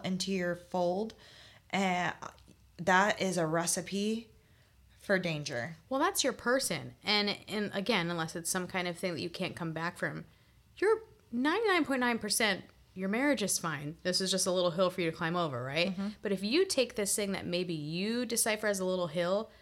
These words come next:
Speaker 2: but maybe it's, like, a hard wall for me,
Speaker 1: Mm-hmm.
Speaker 2: and now my opinion of Dylan has changed, now my opinion of your marriage has changed,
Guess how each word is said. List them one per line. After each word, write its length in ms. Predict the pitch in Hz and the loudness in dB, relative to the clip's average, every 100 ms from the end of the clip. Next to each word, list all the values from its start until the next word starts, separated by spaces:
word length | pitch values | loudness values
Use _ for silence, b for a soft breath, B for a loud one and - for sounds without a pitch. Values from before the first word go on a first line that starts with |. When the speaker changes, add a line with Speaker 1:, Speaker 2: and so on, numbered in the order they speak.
| B | B
Speaker 2:
but 140 | 151 147 | -6 -2
maybe 220 | 175 220 | 0 0
it's, 140 | 214 | 0
like, 100 | 202 | -2
a 60 | - | -4
hard 540 | - 185 185 190 190 - - | -4 2 4 4 2 -6 -6
wall 300 | 185 196 214 | 0 0 2
for 180 | 202 | 0
me, 460 | 170 175 190 254 - - 180 | 0 -2 -2 -4 -6 -10 -6
Speaker 1:
Mm-hmm. 160 | 180 | -2
Speaker 2:
and 140 | 202 175 | -2 2
now 180 | 185 | 2
my 160 | 208 196 | 2 0
opinion 540 | 156 - 170 170 196 180 | -2 -6 -4 0 0 0
of 100 | 151 | -2
Dylan 280 | 156 165 | -2 0
has 160 | 180 185 | -2 -2
changed, 340 | 202 202 196 | -2 -4 -4
now 100 | 156 | -4
my 120 | 175 165 | -4 -4
opinion 280 | - 185 175 | -4 -6 -4
of 60 | |
your 80 | 156 | -6
marriage 360 | 147 139 170 180 | -6 -4 -4 -2
has 160 | 202 | -2
changed, 340 | - 233 240 | -2 -2 -2